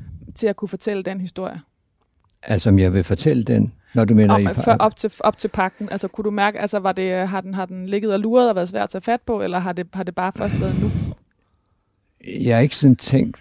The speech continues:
Speaker 2: tidligere, at, at nu skulle jeg lave en, en film om, øh, f-, forholdet mellem skabertrang og, og, og at få et harmonisk liv med en familie. Men da, jeg,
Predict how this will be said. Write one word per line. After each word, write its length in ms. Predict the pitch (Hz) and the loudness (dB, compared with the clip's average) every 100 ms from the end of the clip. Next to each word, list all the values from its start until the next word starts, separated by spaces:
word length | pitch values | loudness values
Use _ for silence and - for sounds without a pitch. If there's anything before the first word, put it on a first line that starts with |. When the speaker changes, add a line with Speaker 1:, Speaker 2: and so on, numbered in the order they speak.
| _ | _
Speaker 2:
tidligere, 440 | - 131 113 110 | -2 2 4 2
at, 120 | 110 - | 0 0
at 140 | 104 | 4
nu 100 | 107 | 4
skulle 200 | - 120 | 4 4
jeg 80 | 101 | 4
lave 300 | 95 98 101 | 6 4 6
en, 200 | 95 95 | 4 4
en 300 | 104 104 104 | 2 0 -2
film 320 | - 107 92 - | 0 0 0 -2
om, 360 | 98 92 - - | -2 0 -2 -6
øh, 360 | - - - - | -6 -4 -6 -6
f-, 280 | - 170 - - - | -10 -12 -14 -14 -14
forholdet 500 | - 107 90 92 87 | -6 -2 0 2 4
mellem 280 | 90 87 92 | 4 2 0
skabertrang 920 | - - 92 90 92 104 95 - - | -4 -4 0 0 0 -2 -4 -4 -6
og, 300 | 95 87 - | -6 -6 -6
og, 400 | 85 - - 98 | -8 -8 -8 -10
og 200 | - 98 | -8 -8
at 340 | - - - 98 | -6 -8 -10 -12
få 160 | - | -8
et 80 | 98 | -2
harmonisk 440 | 87 87 87 85 101 | 2 4 2 0 0
liv 160 | 92 | 2
med 180 | 90 87 | 2 2
en 260 | 87 87 - _ | 2 0 -6 _
familie. 540 | - 92 92 92 - | -8 0 2 2 2
Men 180 | 90 90 | 2 2
da, 280 | 98 95 95 | 2 2 2
jeg, 160 | 104 | 0